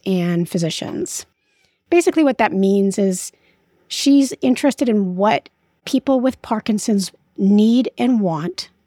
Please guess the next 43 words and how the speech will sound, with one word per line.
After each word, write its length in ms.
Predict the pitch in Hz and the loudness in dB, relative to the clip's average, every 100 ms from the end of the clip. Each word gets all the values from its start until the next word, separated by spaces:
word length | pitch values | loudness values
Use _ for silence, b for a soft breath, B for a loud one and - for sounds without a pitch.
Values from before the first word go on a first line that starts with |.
| - | -4
and 140 | 202 | -2
what 160 | 170 - | -2 -6
their 160 | 170 - - | -8 -8 -4
individual 680 | 180 170 170 190 190 233 240 | -2 -2 -4 -4 -2 0 0
experiences 720 | - - 220 214 - 220 226 | -2 -4 -2 -2 -2 -2 0
are 100 | 214 | 0
like, 460 | 170 156 156 - _ _ _ _ | 0 -2 -6 -16 _ _ _ _
and 220 | 233 190 - _ | -2 -2 -4 _
looking 420 | 220 214 - 202 | -2 -2 0 2
at 140 | 175 - | 0 0
how 240 | - 214 | -4 -2
do 80 | 208 | 0
we 140 | 185 | 0
measure 420 | 180 180 220 254 233 | 2 2 2 2 0
that 320 | 226 226 - b b - | 2 0 -4 b b -4
and 140 | 240 | -2
how 180 | - 208 | 0 0
do 80 | 208 | 0
we 160 | 202 208 | 2 2
meet 540 | 180 175 170 - - _ _ _ | 2 0 -2 -8 -18 _ _ _
their 260 | 185 165 151 | -4 -2 -4
needs 420 | 180 180 - - _ _ | -8 -10 -12 -18 _ _
head 220 | - - 151 | -8 -6 -4
on. 160 | - | -6
And 680 | - - _ _ _ _ 240 | -10 -12 _ _ _ _ -2
that's 120 | 294 | 0
partly 280 | - 339 269 | 0 2 2
why 200 | 247 208 | 2 2
I 80 | 202 | 0
love 300 | 214 240 - | 0 -2 -2
her 120 | 254 | -4
so 180 | - 262 | 0 2
much, 300 | 247 - 240 | 2 0 -4
is 140 | 214 | -2
that 300 | 208 196 - _ _ _ _ | -2 -2 -4 _ _ _ _
her 200 | - 247 | -4 -2
work 460 | 220 233 240 - - _ - | 0 0 0 -2 -12 _ -4
is 360 | 220 214 202 | 0 0 0
really 240 | 220 240 226 | 2 4 4
meeting 240 | 226 220 | 4 2
patients 540 | 220 226 - 208 - | 0 -2 -2 -4 -4
where 180 | 202 190 | -2 -2
they 160 | 175 | -4